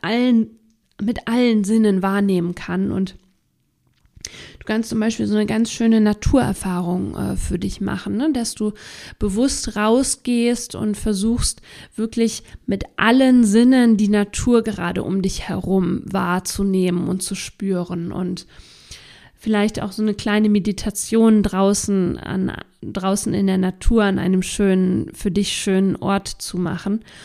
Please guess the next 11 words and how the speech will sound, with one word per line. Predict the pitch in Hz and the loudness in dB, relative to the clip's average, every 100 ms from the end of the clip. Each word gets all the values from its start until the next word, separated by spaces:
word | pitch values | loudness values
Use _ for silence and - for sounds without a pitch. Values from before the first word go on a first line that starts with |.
| - - | -20 -10
und | - | -4
einfach | 240 254 | 0 0
so | 240 | 0
ganz | 208 240 285 320 - - - - - - _ _ - | -2 4 8 8 4 -10 -20 -20 -20 -20 _ _ -2
bewusst | 214 220 214 294 - | 2 4 6 4 2
hineinzuspüren | - 233 220 226 247 - 226 - - 220 214 214 | 0 2 4 4 4 0 -6 -4 2 2 4 0
in | - 254 262 | 6 10 10
die | 254 240 | 10 4
aktuellen | - 208 - - 208 202 196 | 2 -4 -4 -2 0 0 0
Qualitäten | 190 - 196 185 185 - 202 202 - 175 | -2 -4 -4 -4 -6 -2 -2 -2 -4 -4
und | - - 180 | -4 -4 -6